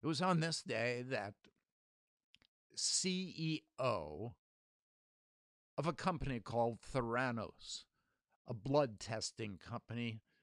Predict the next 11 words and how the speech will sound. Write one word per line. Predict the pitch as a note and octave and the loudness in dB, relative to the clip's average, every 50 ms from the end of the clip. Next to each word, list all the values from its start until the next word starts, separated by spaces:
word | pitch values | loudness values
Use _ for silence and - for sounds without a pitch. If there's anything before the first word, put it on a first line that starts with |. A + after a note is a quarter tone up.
| _ _ _ _ _ _ _ _ _ _ _ - | _ _ _ _ _ _ _ _ _ _ _ -2
that | D#3 | 2
was | F#3 F3+ D#3 - | 2 2 2 0
founded | - - F3+ E3+ F3 F3+ D#3+ B2+ B2 A#2+ G#2 F2+ | 2 2 4 6 6 4 4 2 0 -4 -4 -2
by | E2 A#2 A#2 A2 G2+ F#2+ F#2 - _ _ _ _ _ _ _ _ _ | 2 2 4 4 2 2 -2 -10 _ _ _ _ _ _ _ _ _
a | - C3 | -2 0
nineteen-year-old | C#3 C#3 C3+ C3 B2+ B2+ B2+ B2+ C#3+ D3+ D#3+ - - _ _ _ _ _ _ _ _ _ _ _ _ _ - - D#3 C3+ A#2 A#2+ C3+ D3 C#3+ C3 B2+ B2+ C3 C3+ C3+ B2+ A#2+ A#2 A#2+ A#2 A#2 G#2+ F#2 F#2+ G2+ F#2+ | 0 2 2 2 2 2 2 2 2 2 0 -2 -8 _ _ _ _ _ _ _ _ _ _ _ _ _ -8 -6 -4 -4 -4 -4 -4 -2 -2 0 0 0 2 2 2 4 4 4 4 4 2 2 0 -2 -6 -4
studying | - - - - A#2+ G#2+ F#2 A#2+ C3 B2 G2+ F2+ A2 A2+ A#2+ | -4 -4 -2 -2 -2 -2 0 -2 -2 -2 -4 -4 -4 -4 -4
at | B2+ - - | -4 -6 -8
Stanford. | - - - - - - C3 C3 A2 G2+ A2 G#2+ - - - F#2 F#2 - _ _ _ _ _ _ _ _ _ _ _ _ _ _ _ _ _ _ _ _ _ _ _ _ _ _ _ _ _ _ _ _ _ _ _ _ _ | -6 -6 -4 -4 -4 -2 -2 -2 -2 -2 -4 -6 -10 -10 -10 -10 -10 -12 _ _ _ _ _ _ _ _ _ _ _ _ _ _ _ _ _ _ _ _ _ _ _ _ _ _ _ _ _ _ _ _ _ _ _ _ _
At | - B2+ C3 | -2 -2 0
age | B2+ C#3 C#3 D3+ D3+ B2+ - - - - - | 0 2 2 2 2 2 -2 -4 -4 -6 -8